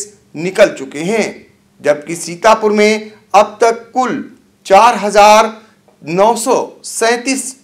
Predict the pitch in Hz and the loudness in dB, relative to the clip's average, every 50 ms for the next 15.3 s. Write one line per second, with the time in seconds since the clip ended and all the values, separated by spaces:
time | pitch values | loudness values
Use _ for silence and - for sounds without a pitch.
0 | _ _ _ _ _ - - 214 226 233 247 247 240 226 214 202 190 208 214 220 | _ _ _ _ _ -2 2 4 4 4 6 4 4 4 4 2 2 2 0 -4
1 | 220 - - _ _ _ _ _ _ _ - 240 254 247 247 208 202 - 196 180 | -6 -10 -16 _ _ _ _ _ _ _ -6 -6 -6 -4 -6 -8 -8 -6 -6 -4
2 | 170 160 147 110 87 - - _ _ _ _ _ _ _ _ _ - 139 147 151 | -4 -4 -6 -8 -10 -14 -20 _ _ _ _ _ _ _ _ _ -4 0 2 2
3 | 156 156 - - 196 208 226 240 233 226 220 208 185 143 120 - - _ _ _ | 2 0 -4 -12 -10 -8 -8 -6 -2 2 4 4 4 4 2 -4 -12 _ _ _
4 | _ _ _ - - 147 151 156 - 208 208 208 202 208 196 202 208 214 214 208 | _ _ _ -4 -4 -2 -2 -2 -2 -4 -4 -4 -2 2 4 6 6 6 6 2
5 | 208 - - _ _ _ _ - 143 156 175 196 208 226 220 226 240 233 - - | -2 -12 -20 _ _ _ _ -14 -10 -4 -2 0 0 0 0 -2 -2 -2 -2 -2
6 | - 175 165 - - - 226 233 226 254 247 220 196 180 175 196 220 214 - 196 | -6 -8 -8 -10 -10 -8 -8 -6 -6 -6 -6 -4 -4 -4 -4 -4 -6 -6 -6 -8
7 | 180 131 110 - - _ _ _ _ 127 120 - 170 208 226 247 254 220 214 175 | -10 -10 -12 -14 -20 _ _ _ _ -20 -6 0 2 2 2 2 0 -4 -8 -12
8 | 175 - - 180 190 185 - 202 196 165 139 - 120 127 113 131 139 139 156 196 | -10 -6 -4 -4 -4 0 2 2 2 2 0 -8 -10 -8 -4 -2 -2 0 0 -2
9 | 220 180 120 - - _ _ _ _ _ _ _ _ _ 131 165 175 - - 185 | -2 -2 -4 -6 -12 _ _ _ _ _ _ _ _ _ -2 -2 -2 -2 -6 -12
10 | 185 170 - 170 180 175 - 214 208 208 208 208 202 202 202 175 156 160 151 170 | -10 -10 -8 -10 -4 0 2 2 2 2 0 -4 -4 -2 0 2 4 4 4 4
11 | 190 208 202 226 226 233 233 226 - _ _ _ _ _ - 214 214 214 240 240 | 4 4 2 0 -6 -6 -8 -12 -18 _ _ _ _ _ -6 -4 -2 2 4 6
12 | 240 247 - - 220 220 208 208 214 214 214 - 226 214 220 208 214 - - _ | 6 4 4 0 0 2 2 2 2 0 -2 -6 -4 -4 -4 -4 -6 -10 -18 _
13 | - 214 214 226 220 - 349 466 - - 170 156 160 156 - - - - 180 170 | -14 -12 -10 -6 -2 0 0 0 -2 -4 -8 -10 -10 -12 -14 -18 -16 -12 -6 -4
14 | 175 214 220 185 131 - - _ _ _ _ _ _ _ _ _ _ - 127 143 | -2 0 0 0 -2 -4 -12 _ _ _ _ _ _ _ _ _ _ -8 -4 0
15 | 151 160 170 170 - | 2 2 2 0 -2